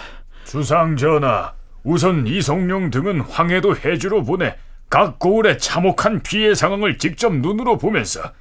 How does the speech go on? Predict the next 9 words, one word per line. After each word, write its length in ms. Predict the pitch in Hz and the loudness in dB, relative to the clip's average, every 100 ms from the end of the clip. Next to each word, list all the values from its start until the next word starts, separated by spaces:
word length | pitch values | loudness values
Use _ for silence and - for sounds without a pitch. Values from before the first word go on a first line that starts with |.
| - - - | -20 -20 -6
일단 440 | 117 127 156 127 | -2 0 2 0
그곳에 360 | 90 117 135 117 | 0 0 0 0
머물게 500 | 78 101 139 185 196 | 0 2 2 2 2
하시옵소서. 800 | - 170 - 190 139 110 - - - - - - - - - - | 2 0 0 0 -2 -4 -10 -12 -14 -16 -18 -18 -18 -18 -20 -6
그리고 380 | 143 165 160 147 | 2 4 4 2
장즉선 760 | - 120 156 165 143 160 165 120 | 2 2 2 2 0 0 0 0
부자는 480 | 151 165 165 156 - - | 0 0 0 -2 -4 0
강화도로 560 | - 160 175 185 190 | 2 4 4 4 0
불러들여서 800 | 147 156 190 160 196 139 90 - | 0 0 0 0 0 -2 -4 -10